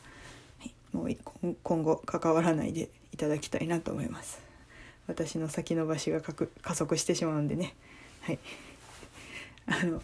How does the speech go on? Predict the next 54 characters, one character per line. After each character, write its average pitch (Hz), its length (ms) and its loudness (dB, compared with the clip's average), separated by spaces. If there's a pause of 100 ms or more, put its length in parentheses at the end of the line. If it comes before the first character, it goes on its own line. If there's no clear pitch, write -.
先 220 240 2
延 214 120 6
ば 214 140 8
さ 208 140 4
な 175 120 2
い - 160 0 (360)
計 220 160 2
画 214 240 0
性 208 200 4
を 190 60 2
持 170 100 0
っ - 20 -10
た - 140 -4
人 175 220 0
だ 160 120 0
け 160 300 -2
聞 - 140 -2
い 151 40 0
て 151 140 2
い 151 60 2
た 156 100 -2
だ 151 80 0
い 147 80 -4
た 147 100 -4
ら 151 100 -2
と - 300 -4
思 147 160 -6
い 147 80 -6
ま 147 140 -10
す。 - 180 -20 (1120)
え 190 240 4
ー 151 40 -2
と、 - 340 6 (880)
そ 220 60 2
ん 208 60 6
な 208 100 6
こ 214 120 6
と 190 120 0
は 160 60 2
さ 175 140 -2
て 156 160 2
お 151 80 -2
き - 160 -6
で 151 100 -4
す - 120 -6
ね、 156 220 2 (360)
あ - 20 -2
の、 165 100 -2
今 247 280 10
週 170 600 4
か 180 120 0
ら、 170 60 2
ま 175 140 0
あ、 - 40 -4